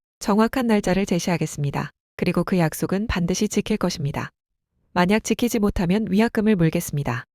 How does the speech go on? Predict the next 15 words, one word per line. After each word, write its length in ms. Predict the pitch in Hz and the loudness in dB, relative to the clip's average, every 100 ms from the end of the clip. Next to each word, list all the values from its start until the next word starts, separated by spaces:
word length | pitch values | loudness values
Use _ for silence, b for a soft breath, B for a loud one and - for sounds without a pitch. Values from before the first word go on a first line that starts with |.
| _ | _
딱 200 | - 277 | -2 -2
잘라서 460 | - 175 165 196 190 | 2 4 6 4 2
확약을 400 | 269 277 277 - | 2 2 2 2
한 140 | 208 | 2
거예요. 460 | 180 147 139 - - _ - | 2 0 0 -2 -6 _ -6
독일 280 | - 185 262 | -2 2 4
업체는 360 | 285 269 240 208 | 4 2 2 2
이렇게 260 | 165 190 | 2 0
못해요. 580 | 139 156 226 202 151 151 - _ | 0 0 2 2 2 0 -8 _
그들은 440 | - 175 170 165 | 0 2 4 4
"최선을 340 | 185 269 294 277 | 2 0 2 2
다하겠습니다." 1000 | 208 160 202 - 196 180 147 147 156 170 _ | 4 4 2 -2 0 0 2 0 0 -6 _
이 80 | 160 | 0
정도밖에 500 | 185 202 214 190 185 | 2 2 2 2 0
못해요. 600 | 160 147 - 190 147 170 | 0 -2 0 0 0 -2